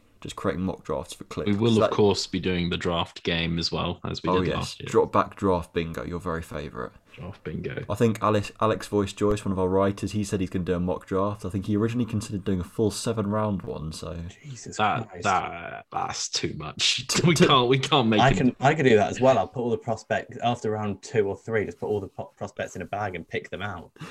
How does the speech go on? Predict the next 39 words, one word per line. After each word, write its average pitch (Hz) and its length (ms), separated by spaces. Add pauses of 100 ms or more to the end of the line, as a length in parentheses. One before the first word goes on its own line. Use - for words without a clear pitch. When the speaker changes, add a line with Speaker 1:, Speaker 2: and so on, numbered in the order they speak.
(240)
Speaker 2:
Just 113 180
Speaker 1:
I - 20
mean, 147 80
Speaker 2:
alphabetic - 1000
Speaker 1:
to 156 160
know 175 140
Speaker 2:
<laughs> 156 40
from - 40
Speaker 1:
that 131 120
Speaker 2:
that 131 160
point. - 240
Speaker 1:
to 143 140
know 156 160
that 123 160
many 110 180
players 87 480
is 87 140
just 85 240
outstanding. 85 480
And 104 100
if 113 80
you 131 80
can 135 300
do 104 100
a 90 80
seven 85 320
round 73 240
mock, 78 220
I - 20
think - 220
you 76 100
should - 300
just - 220
purely 82 200
just - 140
to 78 60
flex - 360
on 67 100
people. - 440